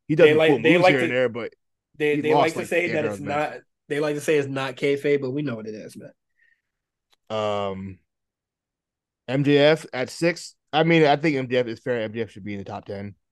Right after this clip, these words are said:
Speaker 2: Yeah.
Speaker 1: I'm not, I'm not mad
Speaker 2: I,
Speaker 1: at that.
Speaker 2: I think that's fair, but there's just people on the list that I don't think he should be above of.
Speaker 1: You think
Speaker 2: Cody.
Speaker 1: all right, so you, do you think he had a, do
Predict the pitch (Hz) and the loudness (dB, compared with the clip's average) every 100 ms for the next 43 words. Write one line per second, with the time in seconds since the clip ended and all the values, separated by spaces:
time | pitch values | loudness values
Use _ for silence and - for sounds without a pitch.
0 | _ _ _ _ - 190 185 - 110 110 | _ _ _ _ 2 2 2 -2 -8 -10
1 | 78 - 107 117 104 175 175 101 104 _ | -10 -10 -8 -6 0 0 0 -6 -10 _
2 | _ _ _ _ _ - 170 208 196 202 | _ _ _ _ _ -2 0 0 0 0
3 | 175 - 151 151 185 202 147 147 - 147 | -2 -2 -2 2 0 0 -4 -4 -2 -4
4 | 156 147 139 143 131 127 135 131 135 - | -4 -6 -6 -6 -6 -2 0 0 -2 -4
5 | 131 127 131 127 139 123 123 127 123 127 | -6 -2 -2 -2 -2 -4 -6 -8 -6 -6
6 | 127 120 113 117 113 110 127 _ _ _ | -6 -8 -8 -10 -10 -14 -18 _ _ _
7 | _ _ _ _ _ _ _ _ _ _ | _ _ _ _ _ _ _ _ _ _
8 | _ _ _ _ _ _ _ _ _ _ | _ _ _ _ _ _ _ _ _ _
9 | _ _ _ - 120 113 104 135 123 120 | _ _ _ -14 -8 -6 -4 -2 -2 -4
10 | 107 135 127 104 117 135 143 131 139 113 | -6 -6 -6 -6 -4 -2 0 2 0 0